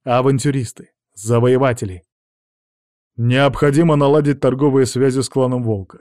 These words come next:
Это станет преимущество дома Листа, с которым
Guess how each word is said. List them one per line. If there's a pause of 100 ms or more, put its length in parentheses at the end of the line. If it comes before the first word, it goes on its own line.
(100)
Это
станет
преимущество
дома
Листа,
с
которым